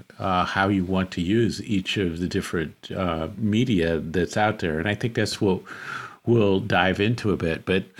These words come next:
with the, the law review side of thing, I come back to what I, what I do with any print publication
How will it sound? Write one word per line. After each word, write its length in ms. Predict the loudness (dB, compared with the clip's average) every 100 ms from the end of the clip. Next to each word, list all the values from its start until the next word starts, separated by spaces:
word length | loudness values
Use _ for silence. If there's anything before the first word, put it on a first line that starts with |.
| -18 -18 -8 -2
with 180 | -2 -2
the, 300 | 2 4 4
the 200 | 2 2
law 240 | 2 4 4
review 360 | 2 2 2
side 260 | 2 2 0
of 100 | 0
thing, 360 | 0 0 0 -2
I 140 | -4 -2
come 200 | 0 2
back 340 | 4 2 0
to 300 | 0 2 4
what 260 | 4 4 4
I, 80 | 2
what 240 | 0 2
I 60 | 4
do 100 | 4
with 200 | 2 -2
any 440 | -2 0 2 2 2
print 480 | -4 -4 -4 -4 -6
publication 920 | -6 -4 -4 -4 -4 -4 -6 -10